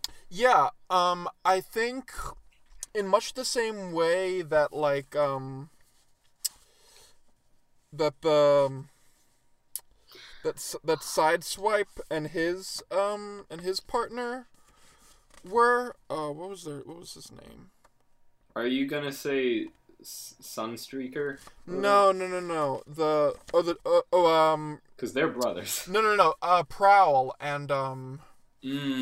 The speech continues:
Speaker 2: mm-hmm.
Speaker 1: what's his, and what's his face?
Speaker 2: God, I'm the one who's supposed to know this shit.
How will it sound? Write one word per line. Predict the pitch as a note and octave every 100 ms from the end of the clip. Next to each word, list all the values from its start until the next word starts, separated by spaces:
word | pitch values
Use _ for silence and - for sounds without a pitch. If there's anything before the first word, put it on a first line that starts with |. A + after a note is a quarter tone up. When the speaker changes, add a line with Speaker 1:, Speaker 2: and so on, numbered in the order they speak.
| A#2 G2+
Speaker 2:
mm-hmm. | G#2+ G2
Speaker 1:
what's | E3+ -
his, | D#3 -
and | D#3
what's | D3 -
his | C#3
face? | - A#2+ B2 - - _ _ _ _ _ _ - -
Speaker 2:
God, | F#2+ F#2
I'm | F#2 G2+
the | G2
one | G2 F#2+
who's | F2+
supposed | - F#2+ -
to |
know | F2+ F2+ F#2+
this | F#2
shit. | - - - -